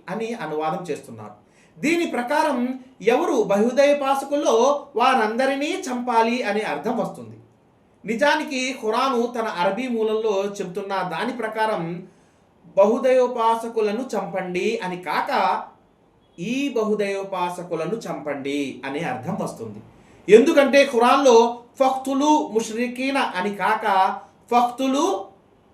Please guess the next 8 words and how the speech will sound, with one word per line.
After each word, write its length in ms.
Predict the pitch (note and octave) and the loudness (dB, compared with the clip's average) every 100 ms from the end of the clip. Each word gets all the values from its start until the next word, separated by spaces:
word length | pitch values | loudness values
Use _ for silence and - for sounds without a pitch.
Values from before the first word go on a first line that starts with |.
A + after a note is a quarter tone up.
| _ | _
అల్ 280 | G3 D4 D4 | 4 4 2
ముష్రికీన 800 | B3 A#3+ - G3+ A3 G3+ G3 G3+ | 0 -2 -2 0 0 -2 -6 -2
అని 460 | F#3 G#3+ - F3 G3 | -2 -2 -2 -4 -4
ఉంది 180 | C#3 C3+ | -6 -8
కాబట్టి. 420 | A2+ G#2+ G#2 - _ _ _ _ _ _ _ _ _ - | -12 -14 -16 -20 _ _ _ _ _ _ _ _ _ -8
చూశారు 260 | G#3 A#3 G#3+ | -4 0 0
కదా 220 | G#3 F#3+ | 2 0
సోదరులారా, 800 | F#3 E3 F3 F3 E3 D#3 C#3 - | -2 -2 -2 -2 -2 -2 -2 -4